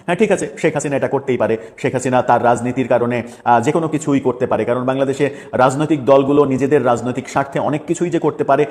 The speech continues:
সেগুলো তো আমরা জানি, সেগুলো তো আমরা দেখি। তো সেটা, মানে, শেখ হাসিনা সম্পর্কে আপনি সমালোচনা করেন, কিন্তু আপনি যখন বলেন যে আওয়ামী লীগ জন্মের পর থেকেই সন্ত্রাসী কর্মকাণ্ড, আ, করে আসছে, এটা কত-, কতটা শোভন কথা কিংবা রাজনৈতিক শিষ্টাচারের কথা, সেটা একটা, মানে, আমার মনে হয় যে ভেবে দেখা উচিত।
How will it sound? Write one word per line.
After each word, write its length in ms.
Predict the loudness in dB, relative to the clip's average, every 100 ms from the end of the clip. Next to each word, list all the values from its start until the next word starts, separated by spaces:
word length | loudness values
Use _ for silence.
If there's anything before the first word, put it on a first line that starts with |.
| -6 -4
সেগুলো 260 | -2 0
তো 100 | 0
আমরা 140 | 0 0
জানি, 300 | 0 -2 -2
সেগুলো 240 | -2 -2
তো 100 | -2
আমরা 180 | -2 -2
দেখি। 320 | -2 -4 -8 -10 -2
তো 240 | 2 4 2
সেটা, 400 | 0 6 8 6
মানে, 240 | 4 0
শেখ 160 | 0 0
হাসিনা 240 | 0 -2
সম্পর্কে 340 | -2 -2 0 0
আপনি 160 | 0
সমালোচনা 460 | -4 -2 -2 -2 -4
করেন, 240 | -4 -4 -10 -6
কিন্তু 180 | 0 2
আপনি 140 | 2
যখন 220 | 0 0 2
বলেন 220 | 2 2
যে 80 | 2
আওয়ামী 260 | 4 4
লীগ 120 | 4 2 -10 -2
জন্মের 300 | 0 4 4
পর 160 | 4 0
থেকেই 240 | 0 -2
সন্ত্রাসী 380 | -2 -2 -4 -4
কর্মকাণ্ড, 440 | -2 -4 -4 -2
আ, 540 | -2 -2 -2 -2 -2 -2
করে 180 | -2 0
আসছে, 340 | -2 -4 -10 -12 -12 0
এটা 320 | 2 4 4 4
কত-, 180 | 0
কতটা 320 | 2 2 2 0
শোভন 400 | 0 0 0 -2
কথা 280 | 0 0
কিংবা 280 | 0 0 0 -2 -2
রাজনৈতিক 480 | 2 2 2 -4 -2
শিষ্টাচারের 540 | -2 0 0 0 0
কথা, 220 | -2 -4
সেটা 260 | -4 2 2
একটা, 240 | 4 0 -2 -12 -2
মানে, 160 | 2
আমার 200 | 4 4
মনে 120 | 2 2
হয় 100 | 0
যে 80 |
ভেবে 240 | 0 2 4
দেখা 200 | 2 0
উচিত। 260 | -2 -6